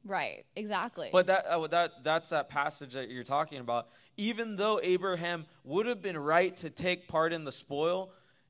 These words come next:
Speaker 2: and even though he let his men take their part in the spoil, he said, "I wouldn't let anybody else get the glory other than God," or
Speaker 1: Yes.
Speaker 2: say, or,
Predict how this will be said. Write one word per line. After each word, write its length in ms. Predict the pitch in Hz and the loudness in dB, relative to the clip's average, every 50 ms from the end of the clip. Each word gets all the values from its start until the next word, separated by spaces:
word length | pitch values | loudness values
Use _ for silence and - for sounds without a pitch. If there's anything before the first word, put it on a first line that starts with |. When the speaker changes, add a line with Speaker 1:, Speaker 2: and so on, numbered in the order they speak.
| _ _ - | _ _ 0
Speaker 2:
and 200 | 190 190 190 190 190 | 2 2 2 0 -4
even 340 | 214 220 247 226 233 226 208 | -6 -6 -6 -6 -6 -6 -4
though 140 | 220 220 | -4 -4
he 160 | 190 170 196 202 | -4 -4 -4 0
let 220 | 196 190 202 196 | 0 0 0 0
his 180 | 180 170 127 117 | -2 -6 -6 -8
men 460 | 123 123 135 156 185 208 214 220 214 | -8 -2 0 2 2 2 0 -4 -8
take 260 | - 233 226 226 - | -6 -6 -6 -6 -6
their 100 | 233 226 | -8 -8
part 300 | 180 - 220 220 220 220 | -6 -4 -4 -4 -4 -4
in 80 | 226 226 | -6 -8
the 60 | 220 | -8
spoil, 440 | - - - 233 240 247 247 247 247 - _ _ _ _ _ _ _ | -8 -6 -4 -2 -2 -2 -2 -4 -8 -14 _ _ _ _ _ _ _
he 240 | - 180 196 214 | -6 -4 -2 2
said, 300 | 208 - - 196 185 170 156 - - | 4 4 6 6 4 4 2 0 0
"I 200 | 127 165 175 185 | 4 4 6 6
wouldn't 400 | 196 196 202 190 185 185 175 170 | 4 2 0 -2 -2 -4 -4 -2
let 180 | 170 175 165 - | -2 -2 -2 -2
anybody 480 | - 170 180 190 190 170 180 175 170 165 | -4 -6 -6 -6 -2 -2 0 0 0 0
else 160 | 165 165 160 | -2 -2 -2
get 160 | - 175 156 - | -6 -8 -10 -10
the 80 | 151 | -12
glory 380 | 139 127 143 147 151 151 143 - | -12 -10 -8 -4 -4 -2 -2 -2
other 280 | - 139 143 139 151 147 | -2 -2 -2 -2 -4 -6
than 200 | 127 147 139 123 | -8 -8 -6 -4
God," 240 | 127 131 131 131 - | 0 0 0 0 0
or 40 | |
Speaker 1:
Yes. 200 | - 185 170 - | -2 -2 -2 -2
Speaker 2:
say, 200 | - 160 160 151 - - - - - | -2 -2 -2 -4 -6 -10 -18 -18 -6
or, 300 | - 160 160 160 156 | -4 -2 0 0 -2